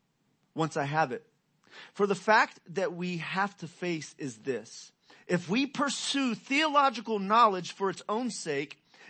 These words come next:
it is bound to go bad on us. It will make us proud and conceited. The very greatness of the subject matter will intoxicate us, and we shall be, and we shall come to think of ourselves as a cut above other Christians because of our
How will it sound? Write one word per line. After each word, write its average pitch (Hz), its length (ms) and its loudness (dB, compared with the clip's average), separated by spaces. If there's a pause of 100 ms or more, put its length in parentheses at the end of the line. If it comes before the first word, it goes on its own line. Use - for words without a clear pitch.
it 190 120 6
is 180 120 2
bound 220 460 4
to 233 100 -4
go 202 180 4
bad 160 480 0
on 123 240 -6
us. 101 340 -14 (240)
It 196 160 6
will 190 120 -2
make 196 260 -2
us 202 140 -6
proud 220 560 2
and 175 200 -8
conceited. 156 720 -8 (580)
The 175 100 0
very 247 300 6
greatness 226 600 0
of 202 140 -2
the 180 80 -4
subject 208 480 -2
matter 185 320 0
will 170 180 -4
intoxicate 151 880 -4
us, - 480 -10 (240)
and 165 140 0
we 240 100 0
shall 240 200 4
be, 220 180 -2 (140)
and 185 160 -2
we 233 100 -2
shall 240 220 2
come 285 340 -2
to 320 140 -8
think 262 320 -6
of 277 100 -4
ourselves 196 560 2 (180)
as 185 140 0
a 214 60 0
cut - 360 2
above 214 480 2
other 220 220 4
Christians 190 560 -4 (220)
because 214 320 4
of 202 100 0
our 190 160 0